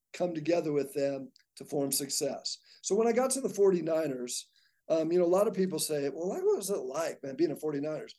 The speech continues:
Well, I, I was there and played for seven years. I started about seven games in seven years. I was a backup player to a great Hall of Fame player named Ronnie Lott. <laughs> And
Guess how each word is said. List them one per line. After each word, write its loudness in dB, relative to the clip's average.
Well, 0
I, 4
I 4
was 0
there 4
and -6
played -2
for -6
seven 0
years. 0
I -4
started 2
about 2
seven 0
games -8
in -6
seven 2
years. -2
I 0
was 4
a 0
backup 0
player 2
to -2
a 0
great 0
Hall 4
of -4
Fame 0
player 0
named -4
Ronnie -2
Lott. -4
<laughs> -10
And -4